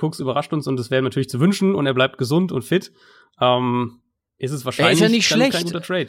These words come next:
Speaker 1: Genau, nee, wenn er fit
Speaker 2: Also
Speaker 1: bleibt, dann ist es, wenn, also das muss man ja vielleicht klar sagen,
Speaker 2: Ja.
Speaker 1: wenn er fit bleibt, dann ist das ein guter Trade für die Texans. Weil wie gesagt, dieses Jahr ist ja nicht so teuer, die Garantien sind dann auch relativ bald durch in dem Vertrag, ähm, und dann kannst du einen Zweitrunden-Pick für,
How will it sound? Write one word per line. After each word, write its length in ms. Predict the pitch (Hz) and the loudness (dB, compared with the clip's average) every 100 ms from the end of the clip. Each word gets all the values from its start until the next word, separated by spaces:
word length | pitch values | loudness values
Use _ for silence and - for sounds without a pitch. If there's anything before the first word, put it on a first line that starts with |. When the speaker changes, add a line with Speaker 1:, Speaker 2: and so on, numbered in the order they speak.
| - | -6
Speaker 1:
Genau, 260 | 180 220 156 | -2 0 2
nee, 160 | 214 | 2
wenn 100 | 147 | 2
er 80 | 147 | 0
fit 80 | 175 | 2
Speaker 2:
Also 160 | 190 208 | 2 0
Speaker 1:
bleibt, 320 | 240 - - | -2 -4 -4
dann 80 | 185 | -2
ist 140 | 180 | -2
es, 80 | 180 | -4
wenn, 140 | 156 | -4
also 160 | 160 135 | -4 -2
das 100 | 190 | -2
muss 80 | 247 | 0
man 120 | 185 | 0
ja 40 | 139 | 0
vielleicht 200 | 147 - | -2 -2
klar 100 | 127 | 0
sagen, 160 | 165 190 | 2 4
Speaker 2:
Ja. 80 | |
Speaker 1:
wenn 60 | 151 | 2
er 80 | 113 | 0
fit 240 | - 247 | -2 -2
bleibt, 280 | - 127 117 | 0 -2 -2
dann 80 | 127 | -6
ist 140 | 120 | -6
das 120 | 127 | -8
ein 80 | 120 | -6
guter 200 | 147 160 | -4 -4
Trade 220 | - 165 139 | -2 -2 -2
für 120 | - | -6
die 80 | - | -10
Texans. 500 | - - - - _ - | -8 -10 -16 -20 _ -8
Weil 140 | 120 | -6
wie 60 | 117 | -4
gesagt, 340 | 120 151 - - - _ | 2 0 0 -10 -20 _
dieses 160 | 156 131 | -2 0
Jahr 80 | 131 | 0
ist 80 | |
ja 60 | 123 | 0
nicht 120 | 123 | -2
so 80 | - | -4
teuer, 420 | - 165 170 170 - - - _ | 2 4 4 2 -4 -20 -20 _
die 80 | 143 | -2
Garantien 460 | 135 131 - 185 185 | 0 0 2 2 2
sind 120 | 180 | 0
dann 100 | 160 | 0
auch 140 | 151 | -2
relativ 320 | 156 151 147 | -2 -2 -2
bald 240 | - 139 156 | 0 0 2
durch 160 | 180 175 | 0 0
in 60 | |
dem 120 | 165 | -4
Vertrag, 480 | 156 165 160 160 165 _ _ _ _ | -4 -4 0 0 -2 _ _ _ _
ähm, 300 | - 139 131 135 | 0 2 2 -2
und 160 | 135 | -4
dann 140 | 127 135 | -2 0
kannst 200 | 156 - | -2 2
du 60 | |
einen 140 | 160 143 | 2 2
Zweitrunden-Pick 680 | 143 143 151 143 160 175 | 0 0 0 -2 0 0
für, 420 | - 143 139 139 | -2 -2 0 0